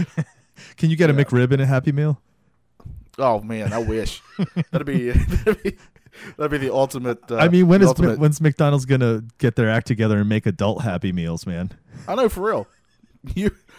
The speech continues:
Speaker 2: uh, you're <laughs> from your lips to God's ears, my friend. <laughs>
Speaker 1: All right, so it's the day of the show. I'm ready to go to The
Speaker 2: It's the day of
Speaker 1: Conjuring.
Speaker 2: the show. Uh, uh, the show seems to be going really well. Uh, a lot of people showed up for this, l-, mainly children.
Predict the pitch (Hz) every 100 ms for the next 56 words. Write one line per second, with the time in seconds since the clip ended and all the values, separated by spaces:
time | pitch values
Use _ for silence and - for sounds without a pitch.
0 | - - 139 135 165 160 185 - - 147
1 | 143 165 170 - 143 147 151 143 123 113
2 | 104 98 - 196 - - - _ - 156
3 | - 175 - - 135 151 120 156 139 -
4 | 135 143 147 143 - 120 101 131 131 131
5 | 123 123 113 117 135 117 185 196 214 214
6 | 151 95 _ _ _ _ _ - 139 135
7 | 120 147 147 147 151 - 190 226 233 202
8 | 226 214 220 208 220 196 220 233 262 117
9 | - _ _ - 120 110 107 - 117 127
10 | 175 214 214 170 175 160 - 175 139 127
11 | 127 110 104 101 98 - 110 - 127 135
12 | 175 185 - 123 92 82